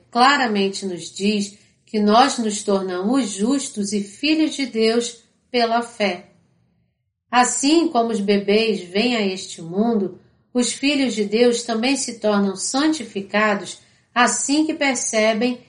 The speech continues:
e creem na redenção de Jesus. A falsa teoria da santificação gradual se origina de mentiras. A libertação completa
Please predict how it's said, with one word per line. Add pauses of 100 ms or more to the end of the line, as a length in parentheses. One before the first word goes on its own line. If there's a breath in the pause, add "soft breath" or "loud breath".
(140 loud breath)
e
creem
na
redenção
de
Jesus. (1200)
A
falsa
teoria
da
santificação
gradual (260 loud breath)
se
origina
de
mentiras. (1160)
A
libertação
completa